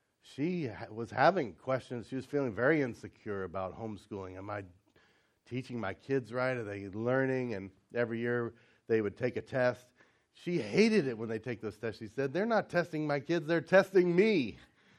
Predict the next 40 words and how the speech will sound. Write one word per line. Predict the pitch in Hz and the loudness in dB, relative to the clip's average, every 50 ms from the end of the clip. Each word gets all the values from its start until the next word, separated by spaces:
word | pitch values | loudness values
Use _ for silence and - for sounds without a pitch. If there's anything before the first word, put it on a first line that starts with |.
| _ _ | _ _
And | - 127 | -6 -6
if | 127 123 | -2 0
my | 139 139 | 0 0
kids | 131 - 180 180 180 170 156 135 | 2 4 6 6 6 6 2 -2
do | 175 160 | -4 -4
poorly | - - - 175 185 185 180 175 160 | -4 0 2 4 6 6 8 8 6
on | 156 147 | 6 6
the | 147 135 | 4 2
test, | - - 175 180 180 170 170 - - - _ | 2 4 6 8 8 6 4 2 -2 -2 _
that | 151 147 143 | 2 2 4
means | 139 147 151 147 143 117 | 4 2 2 2 2 0
I'm | 131 117 131 156 165 165 165 170 165 | 0 2 6 6 8 8 6 6 4
doing | 151 156 156 156 156 156 151 | 2 2 2 2 2 2 0
poorly." | 127 147 160 160 151 135 110 95 92 80 71 _ _ _ _ _ _ _ | 2 4 6 6 6 4 2 0 -4 -8 -12 _ _ _ _ _ _ _
That | 156 233 | -6 -4
was | 254 147 | -4 -2
a | 113 | -2
lot | 107 113 120 131 139 151 151 | -4 -2 2 2 4 4 4
of | 147 | 2
stress | - - - 143 143 151 151 - | -2 -4 0 2 2 2 2 0
for | 120 101 | -6 -10
her. | 95 98 87 82 | -8 -8 -10 -8
So | - 104 107 101 98 - - - - _ _ _ _ _ _ | -8 -8 -6 -6 -8 -10 -16 -20 -20 _ _ _ _ _ _
when | 98 98 101 | -10 -6 -2
I | 110 131 147 147 151 147 | 0 2 2 2 2 0
got | 139 123 123 123 123 | 2 2 4 4 4
involved | 120 117 104 101 107 104 98 95 95 | 4 0 0 2 4 4 4 2 0
in | 95 90 | -4 -10
touching | - - 135 - - 120 117 110 | -8 -6 -6 -6 -6 -6 -8 -6
base, | 104 123 117 92 85 - | -4 -4 -4 -4 -6 -8
"Well, | 101 104 - | -12 -12 -12
how's | - - 127 143 143 131 | -10 -8 -8 -8 -8 -8
that | 151 147 131 | -10 -10 -10
going? | 120 127 135 139 117 90 80 80 | -8 -8 -6 -6 -6 -8 -10 -14
What | 90 92 98 110 | -12 -10 -8 -6
are | 123 131 131 | -6 -6 -6
the | 135 139 135 131 - _ _ - | -8 -8 -10 -10 -14 _ _ -14
problems | 139 147 143 131 123 110 107 95 95 | -10 -8 -8 -8 -8 -8 -10 -10 -12
you're | 95 87 | -12 -12
having?" | - 98 92 90 87 82 | -12 -12 -14 -14 -18 -20